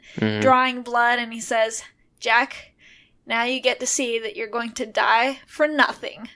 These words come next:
Speaker 1: Hmm.
Speaker 2: And right then, Kate shoots him in the back.
Speaker 1: <laughs>
Speaker 2: It's just such a good moment. I'd say it's probably one of Kate's best moments. She's
Speaker 1: <laughs>
Speaker 2: like, "I saved a bullet for you."
Speaker 1: Nice.
Speaker 2: That's a pretty great moment.
Speaker 1: <laughs>
Speaker 2: So that's my number nine.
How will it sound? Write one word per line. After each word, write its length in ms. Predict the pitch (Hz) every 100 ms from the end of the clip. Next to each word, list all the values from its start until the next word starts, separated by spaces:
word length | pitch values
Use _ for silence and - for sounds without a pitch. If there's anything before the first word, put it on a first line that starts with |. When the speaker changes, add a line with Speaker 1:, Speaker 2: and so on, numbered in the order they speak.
| _ _
Speaker 1:
Hmm. 180 | 107 98 - _
Speaker 2:
And 160 | 247 240
right 280 | 254 294 302
then, 400 | 262 143 190 247 - -
Kate 460 | - 294 254 - -
shoots 420 | - 254 - -
him 200 | 220 - - -
in 160 | 233
the 80 | 240
back. 340 | 233 - - - -
Speaker 1:
<laughs> 100 | - 127 113 -
Speaker 2:
It's 300 | 110 285 302
just 240 | - 370 -
such 240 | 320 302
a 60 | 262
good 400 | 226 269 269 262
moment. 320 | 247 226 214
I'd 180 | 254 254
say 180 | 285
it's 80 | 262
probably 460 | - 269 262 247 240
one 160 | 233 220
of 140 | 208
Kate's 320 | - 214 196
best 720 | - 202 214 214 - - -
moments. 680 | 220 214 196 - - - - - - - - - 117
She's 220 | - 110
Speaker 1:
<laughs> 0 |
Speaker 2:
like, 220 | 95 - _ -
"I 100 | 220
saved 380 | - - 196
a 80 | 220
bullet 560 | 214 - 233 - - -
for 200 | - -
you." 320 | 85 - 226 - - _ _
Speaker 1:
Nice. 160 | - -
Speaker 2:
That's 200 | 277 269
a 100 | 262
pretty 300 | - 277 262
great 300 | 240 240 208
moment. 380 | 240 214 214 202 247 - 151
Speaker 1:
<laughs> 280 | - 113 -
Speaker 2:
So 180 | - 294
that's 260 | 294 285
my 140 | 294 269
number 240 | 262 240
nine. 380 | 220 208 208 233